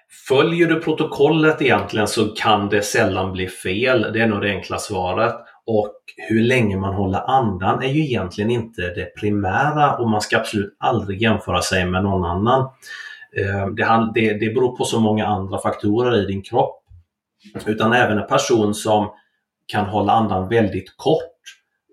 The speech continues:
Eh, till exempel jag själv, jag hade astma, diagnoserad astma, som, eh, när jag började praktisera den här metoden. Jag, jag har ingen medicin idag, känner hen-, heller inga symptom. Men det gjorde att jag kunde inte hålla andan särskilt länge när jag gjorde de här övningarna.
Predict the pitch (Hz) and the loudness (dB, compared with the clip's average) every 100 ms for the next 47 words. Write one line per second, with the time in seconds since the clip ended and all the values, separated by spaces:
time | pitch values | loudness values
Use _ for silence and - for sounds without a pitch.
0 | - 110 107 107 104 - - 117 113 107 | -6 -2 2 2 2 -2 -4 -4 -2 -2
1 | 113 110 107 107 107 110 120 107 107 123 | 0 2 2 2 0 2 2 0 0 0
2 | 113 - - - - 107 120 120 117 117 | -2 0 -2 -2 -8 -2 0 0 -2 -4
3 | 107 104 - - - - - 113 - - | -2 -2 -2 -4 -6 -10 -2 -2 -2 -6
4 | _ _ _ - 131 120 117 113 113 110 | _ _ _ -6 0 2 2 2 2 0
5 | 113 117 113 104 101 98 98 104 - 101 | 0 0 0 0 0 -2 -4 -4 -4 -2
6 | 101 98 98 95 98 90 101 107 107 - | -2 -2 -2 -4 -4 -4 -4 -6 -6 -8
7 | 113 110 104 104 - 104 104 101 98 98 | -2 2 4 2 2 2 2 0 -2 -4
8 | 98 101 104 101 98 92 95 - 98 95 | -4 -2 -2 -2 -2 -2 -2 -2 -2 -2
9 | 98 95 95 - 98 98 101 95 - 104 | -2 -4 -6 -6 -4 -2 -2 -2 0 0
10 | 131 139 135 - - - 117 120 98 123 | 0 -2 -2 -8 -18 -6 -2 0 0 2
11 | 143 120 110 110 101 - - - 175 170 | 2 0 -2 0 0 0 -2 -2 0 0
12 | - 95 98 98 104 101 92 - 98 95 | -2 -6 -2 -2 -2 -2 -4 -2 -2 -2
13 | 104 104 92 95 95 92 98 92 92 95 | 0 0 0 -4 -4 -6 -8 0 0 0
14 | - - - - | -6 -8 -4 -4